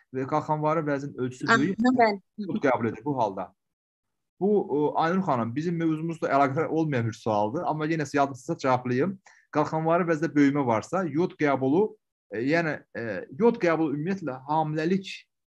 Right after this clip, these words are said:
Speaker 1: e, zamanı əsnasında o da çox vaxt polivitaminlərin tərkibində olduğu üçün ginekoloqlar bizdən qabaq yazırlar onu və onları verirlər adətən. Və bunun dislipidemiyalara bir ilişkisi yoxdur, sözsüz. Amma qalxanvarı vəzin ölçüsü böyüməsində yod qəbul edib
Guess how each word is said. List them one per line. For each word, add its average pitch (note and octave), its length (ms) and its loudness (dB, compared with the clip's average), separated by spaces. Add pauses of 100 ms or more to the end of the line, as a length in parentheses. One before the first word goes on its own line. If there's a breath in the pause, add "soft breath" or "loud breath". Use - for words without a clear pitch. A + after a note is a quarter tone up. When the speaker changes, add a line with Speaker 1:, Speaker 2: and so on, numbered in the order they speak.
(320)
Speaker 1:
e, G#2+ 60 -8 (420)
zamanı A2 560 -4
əsnasında A2 760 -10 (580 soft breath)
o F#3 140 0
da F3 100 -6
çox F3+ 180 -8
vaxt D3 240 -8
polivitaminlərin C#3+ 720 -4
tərkibində C3+ 420 -10
olduğu F#3 240 -4
üçün B2 240 -12
ginekoloqlar D3 540 -6
bizdən D3 240 -12
qabaq D3 260 -6
yazırlar G2 460 -6
onu D#3 100 -8
və D#3+ 140 -4
onları D3 320 0
verirlər A#2 340 -2 (140)
adətən. A#2+ 420 -6 (460 soft breath)
Və D#3 400 -2 (160)
bunun F3+ 480 0 (360)
dislipidemiyalara D3+ 680 -4
bir C#3 60 4
ilişkisi C3+ 380 0
yoxdur, C3 340 0
sözsüz. A#2+ 500 -2 (320 soft breath)
Amma D#3 300 0
qalxanvarı D#3 640 -2
vəzin D3 180 -4 (140)
ölçüsü C#3 400 -6
böyüməsində C3+ 580 -4
yod C#3+ 240 -4
qəbul C3+ 300 -2
edib C3 160 -6